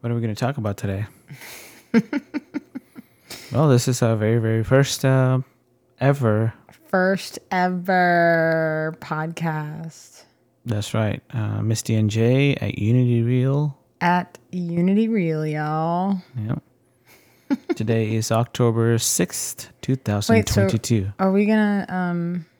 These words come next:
Speaker 2: are we gonna be, like, at Unity Reel, or, I mean, is this a Unity Reel podcast, or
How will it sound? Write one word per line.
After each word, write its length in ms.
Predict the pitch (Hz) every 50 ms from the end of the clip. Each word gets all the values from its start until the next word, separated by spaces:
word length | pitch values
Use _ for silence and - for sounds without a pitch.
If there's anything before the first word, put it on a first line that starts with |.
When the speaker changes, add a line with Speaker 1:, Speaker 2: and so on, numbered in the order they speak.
| _ _ _ _ _
Speaker 2:
are 160 | - 180 175
we 100 | 175 180
gonna 160 | 175 190 190 185
be, 160 | 175 185 180
like, 300 | 175 170 165 165 - _ _ -
at 220 | 170 165 170 175 180
Unity 380 | 175 175 175 175 170 170 165
Reel, 440 | 160 165 170 180 185 196 202 202 202 190
or, 420 | 170 165 160 165 165 165 165 151 _ _ _ _ -
I 40 | 175
mean, 500 | 170 170 165 165 165 160 160 165 156 - - -
is 100 | 175 165
this 160 | 175 165 -
a 40 | 175
Unity 320 | 160 165 170 170 165 165 165
Reel 220 | 165 170 165 151
podcast, 720 | - - 175 180 175 - 196 196 190 190 190 180 -
or 20 | -